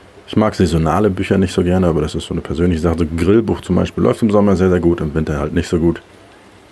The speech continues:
Ich suche mir Themen, die möglichst lange aktuell sind, einfach damit ich den Folgeaufwand reduzieren kann. Und ganz, ganz wichtig, such dir für ein Thema einfach eine konkrete Zielgruppe. Ich konzentriere mich meistens zum Beispiel auf Einsteiger, aber es kann alles Mögliche sein.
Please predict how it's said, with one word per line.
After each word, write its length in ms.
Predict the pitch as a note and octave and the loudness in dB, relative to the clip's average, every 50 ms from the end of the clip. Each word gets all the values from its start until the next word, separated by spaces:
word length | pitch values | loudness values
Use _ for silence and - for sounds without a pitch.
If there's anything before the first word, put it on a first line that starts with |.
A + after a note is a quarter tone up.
| - - - - | -20 -20 -18 -8
Ich 100 | - - | -2 0
suche 160 | E3+ F3 E3+ | 0 2 2
mir 60 | C#3 | 0
Themen, 220 | - - C3 C3 A#2+ | 0 2 2 2 4
die 80 | A2+ | 4
möglichst 340 | A2 A#2 B2 - - - - | 4 4 2 0 -4 -4 -2
lange 200 | A2 G#2+ G#2 G2 | 0 0 0 0
aktuell 340 | G2+ G2+ - - F#2+ - G#2+ | -2 -2 -2 -2 0 0 0
sind, 140 | G2 F#2 E2+ | 0 0 0
einfach 160 | F2 E2+ F2+ | 0 -2 -2
damit 240 | E2+ E2 F2 F2 D#2+ | -4 -2 -4 -4 -6
ich 140 | D#2 - - - - - - - - - | -6 -10 -18 -20 -20 -20 -20 -14 -6 -6
den 80 | F#2 | -6
Folgeaufwand 760 | - - A2 A2 A2 G2 E2 C#2+ E2+ - - F2+ F2 E2 - - - - - - | -2 0 2 2 2 2 2 0 0 0 0 -2 -2 -2 -6 -12 -20 -12 -4 -2
reduzieren 420 | F#2 F2 F2 - - F#2+ F#2 G2+ | 0 0 0 2 2 2 2 2
kann. 260 | G2 - G#2 A2 A#2 A#2 - - - - - - - - - - - - - - - - - | 2 2 0 0 0 -2 -6 -18 -20 -20 -20 -20 -20 -20 -20 -20 -20 -20 -20 -20 -20 -12 -6
Und 160 | - G#2+ G2+ | -4 -2 0
ganz, 200 | - A2+ A#2 A2+ | 2 0 0 2
ganz 200 | - A2+ - - | 0 -2 -2 0
wichtig, 360 | E2 F#2+ F#2+ - A#2 A2 - | 0 -2 0 0 -2 -2 0
such 140 | - G2+ F#2+ | -2 -4 -2
dir 120 | - G#2 G2 | -2 -2 0
für 120 | - F#2+ | 0 -2
ein 40 | F2 | 0
Thema 280 | - - F2 F#2+ F2 | 2 2 2 2 2
einfach 240 | D2 F2 F2 F2 E2 | 0 0 -2 -2 -2
eine 100 | G2 F2 | -2 -2
konkrete 540 | - - F2 E2 - - - E2+ E2+ - F#2 | 0 0 -2 -2 0 0 0 0 2 0 -2
Zielgruppe. 480 | - - - E2 E2 D#2+ D#2+ - - E2 - - - - - - - - - - - - - - - - - - | 0 2 0 2 2 0 -2 -6 -6 -10 -14 -16 -20 -20 -20 -20 -20 -20 -20 -20 -20 -20 -20 -20 -20 -12 -4 -2
Ich 140 | C#3 C3 | -2 0
konzentriere 400 | - - G#2 F#2+ F#2+ - - F#2 | 0 0 0 0 0 0 2 2
mich 140 | F2 E2+ - | 2 2 2
meistens 340 | E2+ D2+ - - - E2+ - | 0 -2 -2 -2 -4 -6 -4
zum 120 | - D#2+ | -2 0
Beispiel 300 | D#2+ D#2+ - - F#2+ F#2 | 0 0 0 0 -2 -2
auf 220 | - - B2 - - | 0 0 -4 -4 -2
Einsteiger, 540 | - E2 F2+ F#2 - - E2+ D#2+ D#2+ D#2 D2 | -2 -2 0 0 0 0 -2 0 -2 -4 -6
aber 160 | D#2 E2+ E2 | -6 -6 -8
es 100 | - - | -8 -4
kann 140 | - - - | -4 -2 -2
alles 220 | - - - - | -2 -4 -4 -4
Mögliche 380 | E2+ D#2+ D2 - E2+ - - - | -6 -6 -4 -4 -6 -6 -6 -6
sein. 140 | C#2 - | -6 -8